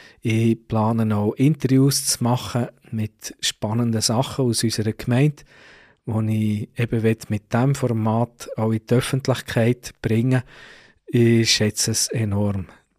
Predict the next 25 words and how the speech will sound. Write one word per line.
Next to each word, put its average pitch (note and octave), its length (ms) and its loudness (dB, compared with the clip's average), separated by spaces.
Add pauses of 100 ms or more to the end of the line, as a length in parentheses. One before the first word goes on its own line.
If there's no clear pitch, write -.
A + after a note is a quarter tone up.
Die A2+ 80 2
Möglichkeit, B2 920 2 (180)
Podcasts - 920 -2
zu - 100 -4
machen, A2 460 -2 (440)
Ton A#2+ 560 2
ohne B2 440 0
Bild, A#2 480 2 (520)
ich - 60 -4
finde, A#2+ 720 2
das - 180 0
hat A#2 300 0
eine A2 260 2
ganz A2 420 -2
eigene, G#2 600 -4
eine A#2 220 -2
hohe A2+ 420 0 (160)
Qualität. - 1040 -8 (800)
Und A#2 200 -2
ich B2 380 4
habe A#2 220 0
an A#2 60 0
den B2+ 120 4
Rückmeldungen C3 680 2
gemerkt, - 600 -2